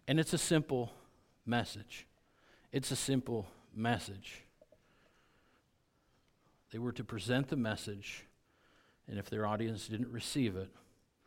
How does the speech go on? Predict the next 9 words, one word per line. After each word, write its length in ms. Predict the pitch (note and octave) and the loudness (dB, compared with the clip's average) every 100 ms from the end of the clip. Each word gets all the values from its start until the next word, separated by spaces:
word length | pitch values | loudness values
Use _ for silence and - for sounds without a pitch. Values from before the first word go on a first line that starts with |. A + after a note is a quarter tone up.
| - _ _ _ - | -20 _ _ _ -6
then 140 | A2+ | -2
they 100 | G#2 | 0
didn't 240 | G#2 A2 A2 | 0 0 -2
receive 380 | G2 - A#2 F#2+ | -4 -2 -2 -2
it. 100 | F#2+ | -8
That 140 | G#2 | -6
was 140 | G#2 | -6
on 200 | A2 G#2 | -4 -2
them. 260 | G#2 G2+ | -2 -2